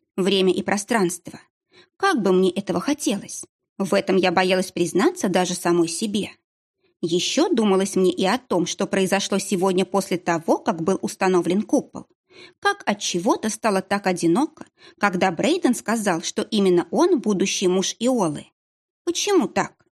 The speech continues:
Это же ведь не значит, что наше общение закончится с его женитьбой. У Кельма тоже есть жена, но от этого я не чувствую себя какой-то потерянной, что ли.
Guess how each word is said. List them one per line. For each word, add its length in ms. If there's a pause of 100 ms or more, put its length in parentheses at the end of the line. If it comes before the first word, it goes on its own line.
(360)
Это 280
же 160
ведь 180
не 100
значит, 480
что 200
наше 280
общение 680
закончится 600
с 100
его 200
женитьбой. 640 (540)
У 120
Кельма 380
тоже 340
есть 260
жена, 380 (380)
но 140
от 300
этого 300
я 160
не 160
чувствую 400
себя 260
какой-то 380
потерянной, 540
что 260
ли. 220